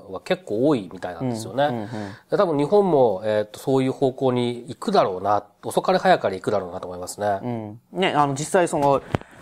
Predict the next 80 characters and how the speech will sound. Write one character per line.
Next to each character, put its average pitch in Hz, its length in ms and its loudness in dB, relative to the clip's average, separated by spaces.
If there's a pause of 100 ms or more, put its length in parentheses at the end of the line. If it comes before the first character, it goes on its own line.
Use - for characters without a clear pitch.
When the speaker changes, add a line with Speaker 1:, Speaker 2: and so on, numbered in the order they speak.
(200)
Speaker 2:
ず 160 180 4
っ - 40 4
と 175 120 2
前 151 140 2
に 113 60 -6
ち - 60 -6
ょ 95 60 -6
っ - 100 -16
と - 120 -12
つ-、 - 60 -18
あ 131 80 0
の、 107 140 0
三 120 180 -2
重 123 200 -2
の 110 260 0 (200)
辻 120 200 -2
ち 127 80 0
ゃ 110 60 0
ん 104 60 -6
と 113 120 -4
も 95 80 -4
話 101 260 -8
し - 40 -14
て 104 60 -6
た 95 80 -6
時 92 180 -6
も、 104 100 -10
や 104 60 -6
は 131 100 2
り 110 80 2
こ - 580 -4 (200)
う、 - 40 -8
お-、 - 40 -4
お-、 - 180 -8 (240)
ま 131 140 0
あ、 90 40 -10
ジ 113 140 -2
ェ 202 60 4
ス 208 120 -10
チ 147 120 4
ャ 110 80 4
ー - 20 -14
と 110 80 -6
か、 107 100 -2
ま 113 120 0
あ、 95 40 2
い 104 60 -2
ろ 170 240 4
い - 20 2
ろ - 20 -12
使 - 220 0
っ 160 160 2
て、 139 360 2 (320)
iPhone 147 380 2
と 104 80 -8
か 95 140 2
使 - 200 0
っ 113 100 2
て - 80 -4
る 107 60 0
の 92 60 -4
を 95 40 -8
見 104 80 -10
た 117 120 4
時 92 200 -4
に 90 120 -8
は、 95 260 -2 (160)
<laughs> 117 120 -12
ま 110 140 -6
あ、 101 40 -10
こ 107 180 -8
れ 117 100 0
で 127 100 -2
い 131 100 0
い 143 40 -2
じ - 60 0
ゃ - 40 -8
ん - 40 -14
と - 100 -8
か、 - 160 -4